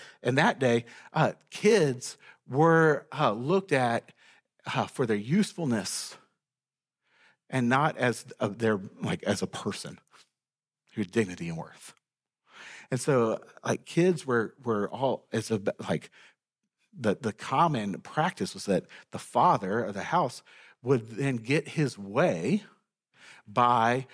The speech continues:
uh, just having his kids serve him, to do whatever the kids want, like, whatever he wants his kids to do.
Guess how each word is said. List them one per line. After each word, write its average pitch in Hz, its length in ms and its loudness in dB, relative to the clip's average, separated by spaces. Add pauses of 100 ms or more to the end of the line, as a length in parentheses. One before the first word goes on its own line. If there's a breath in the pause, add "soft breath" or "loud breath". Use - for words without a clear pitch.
(120 loud breath)
uh, 135 160 2
just 120 240 -8
having 160 380 0
his 135 180 -4
kids 170 280 -2
serve 143 440 -2
him, 156 500 -2 (300 loud breath)
to 117 100 -4
do 139 260 4
whatever 127 720 2
the - 200 -12
kids 127 280 2
want, 123 440 -2
like, 117 240 -2
whatever 131 320 2
he 120 80 -4
wants 120 260 -2
his - 140 -8
kids 131 240 -2
to 104 80 -16
do. 131 440 -2